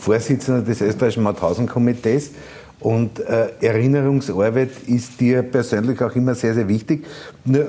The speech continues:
wenn ich das, wenn ich das richtig beschreibe, dann bist du ja jemand, der, der nicht nur den Blick zurück, äh, äh,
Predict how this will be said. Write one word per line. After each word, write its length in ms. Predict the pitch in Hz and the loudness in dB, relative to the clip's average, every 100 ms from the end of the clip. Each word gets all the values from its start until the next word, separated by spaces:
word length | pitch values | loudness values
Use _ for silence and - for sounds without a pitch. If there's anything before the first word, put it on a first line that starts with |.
| 98 | 0
wenn 180 | 120 127 | 0 0
ich 80 | 127 - | -2 -4
das, 340 | 135 123 - - 107 | -2 -2 -6 -8 -2
wenn 260 | 104 120 | 2 2
ich 40 | 117 | 2
das 140 | 127 107 | 0 2
richtig 340 | 127 160 139 | 0 -2 -2
beschreibe, 420 | 135 - 107 139 - - - - | -2 2 2 0 -4 -18 -6 -4
dann 160 | 120 | -2
bist 280 | - 139 139 | 0 -2 0
du 60 | 151 | 0
ja 60 | |
jemand, 540 | 120 107 113 131 123 - | 2 2 2 0 -2 0
der, 500 | 110 113 120 127 127 - - - - | 2 4 4 2 0 -8 -18 -4 0
der 120 | 127 | 2
nicht 420 | 120 104 120 143 | 2 4 2 2
nur 120 | 143 131 | 2 2
den 180 | 131 117 | 0 0
Blick 340 | 127 135 - | 0 -2 -2
zurück, 460 | 127 107 113 110 - - 110 | 0 2 2 -2 -8 -8 0
äh, 40 | 120 120 | 2 2
äh, 500 | 92 92 104 107 | 0 -2 2 2